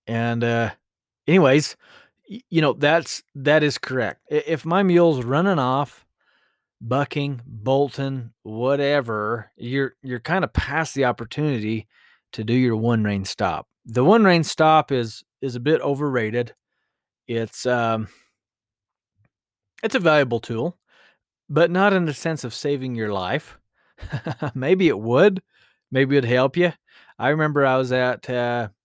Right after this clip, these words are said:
the Midwest Horse Fair in Madison, Wis-, Wisconsin. Shout out to my Wisconsin pals.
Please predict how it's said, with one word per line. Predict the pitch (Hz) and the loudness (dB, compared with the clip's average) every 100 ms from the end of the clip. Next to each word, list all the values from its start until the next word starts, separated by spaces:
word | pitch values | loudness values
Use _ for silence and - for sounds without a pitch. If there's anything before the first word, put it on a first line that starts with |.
| _ _ - - | _ _ -20 -14
the | 113 | -6
Midwest | 120 156 165 - | -2 2 2 0
Horse | 147 143 | -6 -6
Fair | - 113 92 62 | -6 -6 -6 -8
in | - | -12
Madison, | 214 139 156 - | -8 -6 -6 -10
Wis-, | 151 147 - - | -12 -14 -16 -10
Wisconsin. | 139 - 127 117 - | -8 -6 -4 -4 -6
Shout | 101 135 127 | -2 2 2
out | 110 | 2
to | 123 | -2
my | 120 107 - _ _ _ _ - | -4 -4 -8 _ _ _ _ -8
Wisconsin | 120 - 120 123 123 101 | -8 -6 -6 -6 -6 -10
pals. | - 98 95 117 160 160 - | -8 -2 2 4 2 0 -8